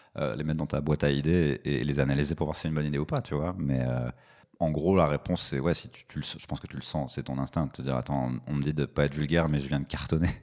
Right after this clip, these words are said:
<laughs> Et avec des trucs que moi, je considère pas vulgaires, bah, à ce moment-là, c'est leur putain de problème, tu vois. Je sais que c'est pas forcément possible dans tous les corps de métier, tu vois. Et pour moi, ce qui, ce qui était intéressant dans le stand-up, c'était ça aussi, c'était, euh, euh, ouais, on est censé être des, des esprits libres. Donc quand tu, quand tu commences à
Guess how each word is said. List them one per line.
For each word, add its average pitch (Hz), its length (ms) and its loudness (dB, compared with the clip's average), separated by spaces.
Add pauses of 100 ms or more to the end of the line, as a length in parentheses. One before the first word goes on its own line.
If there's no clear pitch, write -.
<laughs> - 1040 -4
Et 90 40 2
avec 85 260 6
des 85 120 4
trucs - 260 0
que - 80 2
moi, 95 300 4
je - 120 -6
considère 82 340 -2
pas 76 100 -2
vulgaires, 87 320 -2
bah, - 80 -2
à - 40 -2
ce - 80 -6
moment-là, 92 200 0
c'est - 100 -10
leur 78 80 -6
putain - 160 -10
de 73 60 -6
problème, 117 240 -6
tu - 80 -10
vois. - 100 -10 (140)
Je 117 80 -8
sais 165 100 0
que 156 60 -6
c'est 147 80 0
pas 131 100 4
forcément 120 300 0
possible 104 240 -6
dans 85 100 -2
tous 87 120 -6
les 76 200 -2
corps 71 160 -6
de 65 60 -8
métier, 71 260 -6
tu - 140 -12
vois. 76 200 0
Et - 40 -8
pour 82 120 -4
moi, 135 160 4
ce - 80 -4
qui, 71 180 -2
ce - 60 -4
qui - 80 -12
était 73 80 -4
intéressant 71 360 -2
dans 76 60 -2
le 69 40 -6
stand-up, 87 240 -8
c'était - 180 -14
ça - 160 -6
aussi, - 200 -6
c'était, 65 260 -8
euh, 58 140 -4 (640)
euh, 57 320 -6
ouais, 117 140 -4
on 67 100 0
est 62 60 -4
censé - 300 -2
être 71 120 -4
des, 67 520 -4
des 71 260 -8
esprits - 260 -6
libres. 95 300 -4
Donc 73 160 -8
quand 85 160 -6
tu, - 240 -14
quand 85 100 -4
tu - 160 -10
commences 92 340 0
à 80 60 2